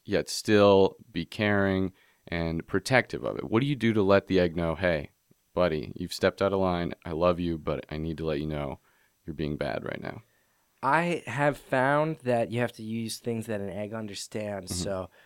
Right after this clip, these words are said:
Speaker 2: I give the egg a timeout, not in a corner, but I sit it in a frying pan on a
Speaker 1: Oh.
Speaker 2: burner. I don't turn on the burner, but I just make sure the egg understands it doesn't have legs.
Speaker 1: Sure.
Speaker 2: It doesn't have any ability to move unless I pick it up out there. One flick of my wrist and there's hot flame touching that dark griddle,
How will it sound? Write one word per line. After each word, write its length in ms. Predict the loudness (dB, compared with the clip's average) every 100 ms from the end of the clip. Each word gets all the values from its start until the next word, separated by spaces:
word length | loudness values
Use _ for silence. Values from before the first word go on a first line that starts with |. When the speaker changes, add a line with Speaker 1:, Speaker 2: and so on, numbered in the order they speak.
| _ _
Speaker 2:
I 140 | -8 -4
give 220 | -4 -4
the 140 | -4
egg 140 | -4 -6
a 60 |
timeout, 580 | -8 -6 -4 -4 -4 -4
not 160 | -6 -8
in 40 | -8
a 40 |
corner, 280 | -6 -4 -4
but 120 | -4
I 80 | -6
sit 320 | -6 -6 -4
it 120 | -4
in 100 | -6
a 40 | -8
frying 360 | -6 -4 -4
pan 320 | -8 -12 -14 -12
on 220 | -4 -2 2
a 20 |
Speaker 1:
Oh. 40 | 4
Speaker 2:
burner. 320 | 4 2 -2
I 80 | -2
don't 200 | -4 -4
turn 200 | -2 0
on 140 | 0
the 60 | 0
burner, 500 | 2 2 0 -4 -10 _ _ _ _
but 100 | -2
I 120 | -2 -2
just 180 | -6
make 160 | -6 -4
sure 160 | -4 -4
the 120 | -4
egg 140 | -4
understands 480 | -6 -8 -8 -8 -6
it 80 | -2
doesn't 220 | -2 0
have 220 | -4 -6
legs. 500 | -6 -6 -8 -12 -18 -8
Speaker 1:
Sure. 180 | -2 -2
Speaker 2:
It 40 |
doesn't 180 | -2 -4
have 160 | -4 -6
any 340 | -6 -2 0
ability 320 | 0 0 2
to 60 | 0
move 280 | 2 2 0
unless 240 | -4 -4
I 80 | -4
pick 160 | -4 -2
it 60 |
up 120 | -2
out 160 | -4 -6
there. 180 | -8 -10 _ _ _ 0
One 200 | 2 2
flick 400 | -2 -4 -2 0
of 40 |
my 120 | 0
wrist 340 | 2 0 -2 -4
and 100 | -6
there's 140 | -6
hot 380 | -8 -4 -4 -4
flame 360 | -6 -4 -4 -4
touching 360 | -6 -6 -8
that 320 | -6 -6 -8
dark 280 | -6 -4 -4
griddle, 440 | -4 0 0 -2